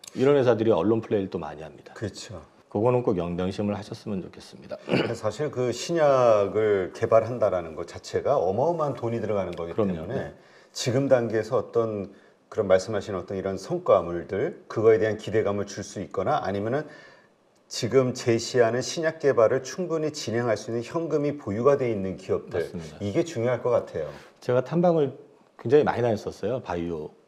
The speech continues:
Speaker 1: 이게 이제 바이오가, 제가 왜 바이오에 입문했었고 바이오를 투자했었는지에 대해서는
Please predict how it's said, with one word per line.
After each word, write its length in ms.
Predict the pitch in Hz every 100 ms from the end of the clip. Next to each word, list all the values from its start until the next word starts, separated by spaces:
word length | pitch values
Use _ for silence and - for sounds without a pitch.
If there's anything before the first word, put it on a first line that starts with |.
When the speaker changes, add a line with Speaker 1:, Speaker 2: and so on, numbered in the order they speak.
| -
Speaker 1:
이게 220 | 85 85 78
이제 100 | 92
바이오가, 500 | - 110 139 143 151
제가 220 | 147 117
왜 160 | 127 127
바이오에 380 | 101 107 131 123
입문했었고 640 | 107 117 110 101 95 117
바이오를 320 | - 98 110
투자했었는지에 680 | 110 165 160 147 131 117 107
대해서는 380 | 95 95 113